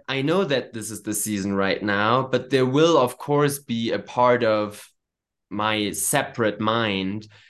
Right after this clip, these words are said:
that kind of thinks, "I need to figure things out right now, and I need to use this time in this and that way to create," I don't know what my mind actually wants to create,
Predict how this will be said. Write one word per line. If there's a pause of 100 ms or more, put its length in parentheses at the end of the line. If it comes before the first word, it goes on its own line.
(120)
that
kind
of
thinks, (360)
"I
need
to
figure
things
out
right
now,
and
I
need
to
use
this
time
in
this
and
that
way
to
create,"
I
don't
know (300)
what
my
mind
actually
wants
to
create,